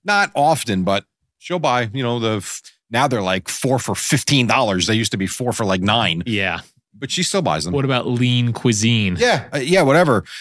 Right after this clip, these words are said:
Speaker 1: So, uh, Lean Cuisine, Weight Watchers, uh, all of those, uh, frozen meals.
Speaker 2: Stouffer still makes the, like, Stouffer's, uh,
Speaker 1: French bread pizza.
Speaker 2: lasagna,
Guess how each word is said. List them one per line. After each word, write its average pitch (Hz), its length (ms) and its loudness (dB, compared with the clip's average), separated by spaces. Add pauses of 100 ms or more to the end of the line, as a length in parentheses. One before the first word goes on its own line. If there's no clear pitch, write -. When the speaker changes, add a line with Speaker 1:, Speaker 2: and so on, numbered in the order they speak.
Speaker 1:
So, 131 180 -2
uh, 127 120 4
Lean 139 200 4
Cuisine, 139 400 2
Weight 131 140 4
Watchers, 127 640 2
uh, 107 160 4
all 120 200 6
of 104 100 2
those, 82 280 0
uh, 82 220 4
frozen 95 400 -6
meals. 92 180 0
Speaker 2:
Stouffer 156 400 0
still 117 220 -2
makes 101 320 -2
the, 101 200 0
like, 98 200 -2
Stouffer's, 104 680 0
uh, 92 380 0
Speaker 1:
French 120 340 -2
bread 120 160 0
pizza. 113 160 4
Speaker 2:
lasagna, 117 440 2